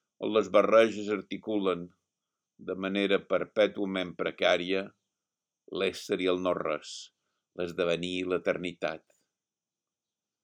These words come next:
Intentar pensar en l'immediat i en tot allò que no té ni principi ni final, com la intuïció, el moment, la presència, inevitablement et portarà a confrontar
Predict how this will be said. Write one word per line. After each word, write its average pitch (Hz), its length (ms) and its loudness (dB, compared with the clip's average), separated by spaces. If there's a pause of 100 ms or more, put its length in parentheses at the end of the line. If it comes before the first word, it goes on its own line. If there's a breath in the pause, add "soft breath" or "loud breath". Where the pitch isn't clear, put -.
(280)
Intentar 95 480 2
pensar 95 440 4
en 92 100 2
l'immediat 87 840 -2 (120)
i 95 100 -4
en 85 140 -8
tot 107 160 -2
allò 104 260 2 (440)
que 110 100 -2
no 110 160 -2
té 110 160 -2
ni 104 160 -2
principi 101 600 -6
ni 92 120 -4
final, 87 480 -6 (420)
com 92 180 -4
la 92 120 0
intuïció, 87 640 0 (760)
el 90 140 -6
moment, 92 460 -4 (320)
la 87 160 -4
presència, 90 800 -4 (1400)
inevitablement 110 920 4
et - 140 -6
portarà 104 440 8
a 101 60 8
confrontar 98 600 2